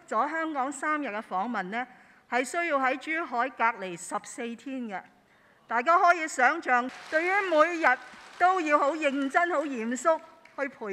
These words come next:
訓嘅運動員，要隔離十四天呢，其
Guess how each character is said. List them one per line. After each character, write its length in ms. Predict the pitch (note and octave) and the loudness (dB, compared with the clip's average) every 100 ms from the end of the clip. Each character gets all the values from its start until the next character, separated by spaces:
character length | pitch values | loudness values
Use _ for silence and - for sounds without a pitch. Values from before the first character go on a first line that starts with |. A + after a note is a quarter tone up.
| A#3 | -8
訓 220 | D#4 C#4 | -6 -4
嘅 100 | C4+ | -2
運 280 | A#3+ G#3+ A3 | -2 -2 -4
動 240 | G#3+ G#3+ | -4 -4
員， 280 | G3 F3 E3 - - - - _ | -8 -8 -10 -16 -20 -20 -20 _
要 120 | - B3+ | -6 -4
隔 140 | B3 | 2
離 340 | A#3 F#3+ F3+ | 2 0 -8
十 160 | F3 G#3+ - | -6 -8 -4
四 180 | B3+ B3+ | -4 -4
天 220 | C#4+ C4+ | -4 0
呢， 240 | C#4 C#4 | 0 -2
其 60 | C4 | -8